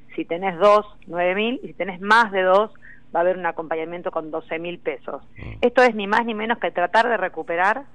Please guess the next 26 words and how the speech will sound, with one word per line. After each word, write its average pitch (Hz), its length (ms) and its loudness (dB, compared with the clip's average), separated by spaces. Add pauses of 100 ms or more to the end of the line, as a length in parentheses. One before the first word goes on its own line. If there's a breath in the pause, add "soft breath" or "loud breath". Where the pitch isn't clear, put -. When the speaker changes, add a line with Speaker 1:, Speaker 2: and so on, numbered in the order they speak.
(320 soft breath)
Speaker 1:
lo 175 180 -6
que 190 200 -2
era 165 160 -2
la 170 100 0
asignación 180 760 -6
universal 180 460 -4
por 185 200 -2
hijo 226 260 -6
en 202 80 -4
relación 170 320 -4
a 175 60 -4
canasta 165 340 -6
básica 160 380 -2
de 160 60 -4
alimentos 170 440 -6 (100)
allá 160 300 0
por 165 160 0
el 147 100 -4
dos 147 140 -12
mil 147 160 -16
quince. 143 460 -14
Speaker 2:
Mm. 65 80 -10 (580 loud breath)
Speaker 1:
Siempre 180 720 4
nos 160 180 -8
gusta 165 520 2
reflejar 170 800 2